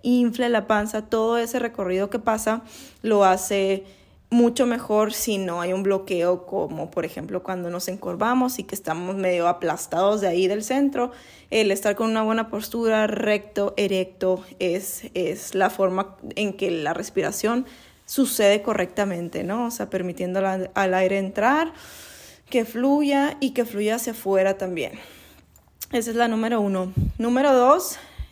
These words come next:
eh, esto ya es más mental, es, nos ayuda a sentirnos muchísimo más seguras de nosotros mismos, o sea,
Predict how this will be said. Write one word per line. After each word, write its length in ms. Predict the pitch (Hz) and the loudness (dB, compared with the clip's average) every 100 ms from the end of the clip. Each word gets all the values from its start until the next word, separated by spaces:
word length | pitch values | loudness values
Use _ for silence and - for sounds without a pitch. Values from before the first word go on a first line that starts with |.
| _ | _
eh, 220 | - 196 185 | -4 0 -2
esto 220 | 190 214 | -2 -2
ya 260 | 196 196 | 2 4
es 160 | 190 190 | 2 -2
más 240 | 202 190 | -4 -4
mental, 640 | 208 196 190 190 202 339 - - - - _ _ - | -4 -4 -4 -2 0 -2 -6 -18 -20 -20 _ _ -4
es, 680 | 190 196 190 185 180 - - | 0 2 0 0 -2 -6 -4
nos 240 | 220 214 | -2 -2
ayuda 280 | 220 190 196 | -2 0 0
a 40 | |
sentirnos 640 | 240 247 233 214 226 240 - - - - - | 0 -2 -2 -2 -2 -4 -8 -14 -20 -18 -6
muchísimo 720 | 220 247 254 254 277 302 302 | 0 2 2 0 0 0 0
más 160 | 262 262 | 0 0
seguras 280 | 262 254 | 2 2
de 80 | 254 | 0
nosotros 420 | 220 196 196 208 214 | -2 -4 -4 -4 -2
mismos, 400 | 240 277 302 302 | -2 -2 -4 -4
o 60 | |
sea, 480 | 220 214 196 190 | -4 0 2 2